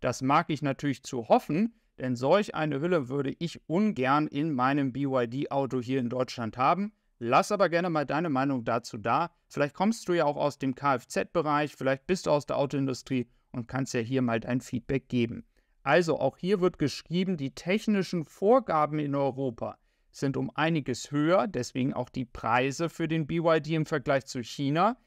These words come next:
Das ist natürlich vielleicht auch eine offizielle Entschuldigung, dass man noch ein bisschen mehr Geld machen kann mit dem Kunden. Wir hatten ja schon über die Unterschiede zwischen dem I D drei in China und in Deutschland gesprochen. Trotzdem geht man aber davon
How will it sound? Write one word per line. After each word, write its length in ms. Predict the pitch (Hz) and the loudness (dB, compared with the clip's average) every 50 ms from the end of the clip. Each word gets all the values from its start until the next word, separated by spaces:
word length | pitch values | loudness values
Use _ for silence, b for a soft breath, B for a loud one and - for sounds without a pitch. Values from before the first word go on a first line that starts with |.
| _ _ _ _ _ | _ _ _ _ _
Das 180 | - - 120 123 | -12 -12 -10 -10
ist 120 | 117 113 | -4 -2
natürlich 320 | 139 131 120 - 139 123 - | -2 -2 0 0 -4 -4 -2
vielleicht 340 | - 131 135 143 151 143 | -2 0 0 0 0 0
auch 140 | - 139 - | -2 -4 -2
eine 200 | - 139 135 135 | -2 -2 0 0
offizielle 540 | 127 135 120 - 139 - - - 135 131 135 | -2 -2 -4 -6 -10 -6 -2 -2 0 0 0
Entschuldigung, 640 | 135 135 131 - - - 196 220 185 151 147 143 143 | -2 -2 -4 -4 0 0 0 2 2 0 0 0 0
dass 180 | 131 139 - - | 0 0 0 0
man 140 | 139 135 131 | 0 0 0
noch 200 | 135 127 120 135 | 0 -2 -4 -4
ein 240 | 131 123 127 117 | -4 -4 -4 -2
bisschen 360 | - 180 196 - - 143 131 120 | -2 -2 -2 -2 -2 -2 0 0
mehr 160 | 120 120 117 | -2 -2 -4
Geld 280 | 107 120 127 120 - | -2 -2 -2 -2 -2
machen 240 | 131 123 120 - 127 | -4 -4 -2 -2 -6
kann 200 | - - 131 131 | -2 0 0 0
mit 140 | 135 131 117 | 0 0 0
dem 140 | 127 123 117 | -2 -2 -2
Kunden. 400 | - - 160 175 151 147 143 - _ _ _ _ _ _ | -2 0 0 0 0 -2 -4 -6 _ _ _ _ _ _
Wir 120 | _ - 107 | _ -6 -6
hatten 160 | 127 120 160 | -4 0 0
ja 80 | 139 | -2
schon 220 | 127 - - 139 139 | 0 0 -2 -2 -2
über 180 | 135 127 131 | 0 0 0
die 120 | 127 123 127 | 0 -2 -2
Unterschiede 640 | - 123 151 156 175 139 - - 151 147 131 135 117 | -2 -2 0 0 0 -2 0 -2 -4 -2 0 -2 -4
zwischen 320 | - - 156 - - 143 | -4 -8 -6 -4 -2 -2
dem 180 | 135 135 131 - | 0 0 -2 -2
I 200 | 131 127 135 151 | 0 0 0 0
D 160 | 143 147 139 117 | 0 0 -4 -2
drei 540 | - 135 110 113 117 127 151 170 151 120 - _ _ _ _ _ | -2 -4 -2 0 2 2 4 2 2 -2 -4 _ _ _ _ _
in 320 | - 131 127 135 127 127 - - | -6 -6 -4 -2 -2 -4 -4 -8
China 380 | - - - 160 170 185 185 156 | -16 -10 -4 -2 -2 0 2 0
und 320 | 135 - 143 160 190 180 | 0 0 -2 -2 -2 -4
in 300 | - _ 151 143 135 117 | -4 _ -2 -2 -2 0
Deutschland 460 | 117 127 131 165 202 - - 147 123 113 | 0 2 2 2 0 0 -2 -2 -2 -2
gesprochen. 680 | 117 110 - _ - - 120 123 - 170 190 220 - _ _ _ _ _ | -4 -8 -8 _ -6 -4 -4 -4 -2 -2 -4 -4 -4 _ _ _ _ _
Trotzdem 640 | - - - 123 147 190 208 - - - 214 190 170 | -18 -8 2 4 4 4 4 0 -4 -2 0 0 2
geht 180 | 156 180 175 | 0 0 0
man 140 | 190 185 175 | 0 2 0
aber 160 | 165 147 156 | 2 2 2
davon 400 | 143 147 139 - - 139 123 120 | 2 0 -2 -2 -2 -4 -4 -4